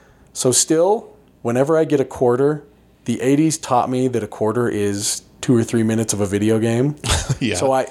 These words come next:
Speaker 1: always,
Speaker 2: <laughs>
Speaker 1: a quarter still always has value to me.
Speaker 2: Okay.
Speaker 1: And the other thing that the eighties taught you has way more value than it really does in real life is a keg of beer.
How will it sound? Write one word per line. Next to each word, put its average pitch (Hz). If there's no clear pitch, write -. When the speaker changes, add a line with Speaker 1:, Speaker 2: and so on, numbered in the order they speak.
Speaker 1:
always, 151
Speaker 2:
<laughs> -
Speaker 1:
a -
quarter 175
still 143
always 113
has 101
value 92
to -
me. 78
Speaker 2:
Okay. 98
Speaker 1:
And 120
the 131
other 151
thing 180
that 165
the 127
eighties 123
taught -
you 123
has 104
way 110
more 120
value 113
than 113
it 101
really 104
does 107
in 113
real 117
life 123
is 104
a 104
keg 98
of 95
beer. 90